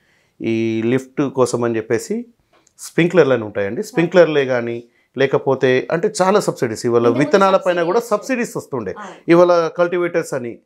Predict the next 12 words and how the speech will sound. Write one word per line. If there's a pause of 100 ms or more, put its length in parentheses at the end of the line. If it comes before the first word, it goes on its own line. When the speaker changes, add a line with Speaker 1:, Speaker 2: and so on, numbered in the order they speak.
(460)
Speaker 1:
కేజ్
వీల్స్
అని (120)
అంటే
ఒక (120)
ఇంప్లిమెంట్స్
కూడా
వస్తుండే.
ఇవాళ
ఇంప్లిమెంట్స్
ఏమైనాయండి? (240)
Speaker 2:
Hmm.